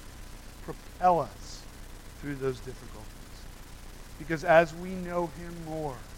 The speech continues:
we will see that he's bigger than our fears. And so this week, out of this place,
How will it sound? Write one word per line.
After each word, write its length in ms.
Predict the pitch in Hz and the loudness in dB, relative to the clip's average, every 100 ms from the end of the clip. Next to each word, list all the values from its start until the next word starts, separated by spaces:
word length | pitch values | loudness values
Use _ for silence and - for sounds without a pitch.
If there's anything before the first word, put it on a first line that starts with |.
| - - - - - - - - - - - - - | -12 -12 -12 -12 -12 -12 -14 -14 -14 -14 -12 -12 -8
we 100 | 151 | -6
will 180 | 147 139 | -4 -4
see 420 | - 180 175 135 120 - - - - | -4 -2 -2 -4 -10 -12 -12 -14 -12
that 80 | 131 | -12
he's 120 | 135 - - | -10 -6 4
bigger 280 | 160 123 110 - - - - - - - | 4 2 -8 -10 -12 -12 -12 -12 -12 -10
than 120 | 131 131 | -8 -8
our 120 | 120 - | -8 -8
fears. 260 | 127 117 110 - - - - - - - - - - - - - | -8 -8 -10 -12 -12 -12 -12 -12 -12 -12 -12 -12 -14 -12 -14 -12
And 100 | 143 | -6
so 140 | - 180 | 2 2
this 380 | 147 214 - - | 8 6 6 -2
week, 280 | 180 196 151 - - - - - | -2 -2 -2 -10 -14 -12 -12 2
out 200 | 156 190 | 4 4
of 140 | 185 | 2
this 160 | 165 180 | 0 -4
place, 680 | - 175 180 139 - - | 0 6 6 4 -6 -8